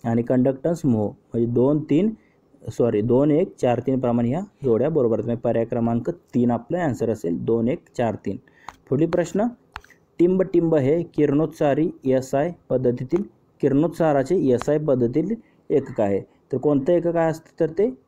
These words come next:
बेक्वेरेल. बेक्वेर-, हेनरी बेक्वेरेलने किरणोत्साराचा सिद्धांत मांडलेला होता, म्हणून बेक्वेरेल जे आहे ते किरणोत्साराचे एसआय पद्धतीतील एकक मानले जाते. कोणतं,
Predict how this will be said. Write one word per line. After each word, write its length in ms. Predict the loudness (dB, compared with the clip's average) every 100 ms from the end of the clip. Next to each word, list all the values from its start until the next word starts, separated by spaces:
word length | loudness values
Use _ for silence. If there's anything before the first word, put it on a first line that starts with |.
| -2
बेक्वेरेल. 500 | -2 2 0 0 -4 -4
बेक्वेर-, 380 | -2 -2 -2 -2
हेनरी 300 | 0 0 0
बेक्वेरेलने 600 | 0 0 0 0 0 -2
किरणोत्साराचा 600 | -2 -2 -2 -2 -2 -2
सिद्धांत 340 | -4 -2 -2
मांडलेला 360 | 0 -2 -2 -2
होता, 180 | -2 -2
म्हणून 240 | -2 -4 -6 _ _ -2
बेक्वेरेल 680 | -2 0 0 2 2 0 0
जे 160 | 0
आहे 220 | 2 0
ते 220 | 0 -2 -2
किरणोत्साराचे 840 | 0 0 0 0 -2 0 -2 -6 -2
एसआय 320 | -2 0 -2
पद्धतीतील 480 | 0 0 0 0 -2 -2
एकक 320 | -4 -2 -2
मानले 280 | 0 0 2
जाते. 240 | 0 -2 -4
कोणतं, 360 | -4 -2 -4